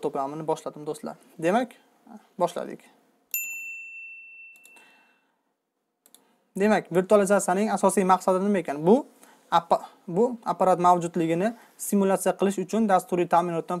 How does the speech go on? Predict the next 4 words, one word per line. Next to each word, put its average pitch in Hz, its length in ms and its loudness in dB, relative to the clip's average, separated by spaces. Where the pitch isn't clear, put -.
foydalanish. 160 600 -2
Ushbu 208 400 4
kuchga, - 340 2
kuchli 202 260 2